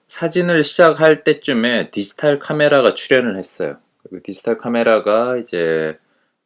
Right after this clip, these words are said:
외국에서 개발이 되고, 어, 한 이천 년도쯤에는 그래도 어떤 작은 디지털 카메라 그런 것들이 나오기 시작했거든요.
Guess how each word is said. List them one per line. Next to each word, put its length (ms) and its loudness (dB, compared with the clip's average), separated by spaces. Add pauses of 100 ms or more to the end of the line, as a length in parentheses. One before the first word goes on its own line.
(260)
외국에서 500 0
개발이 440 2
되고, 720 -4 (680)
어, 340 -16
한 160 -14
이천 500 -2
년도쯤에는 1400 -6
그래도 1000 -4 (920)
어떤 300 -14
작은 420 0
디지털 380 -8
카메라 640 -4
그런 220 -10
것들이 280 -10
나오기 500 -2
시작했거든요. 800 -10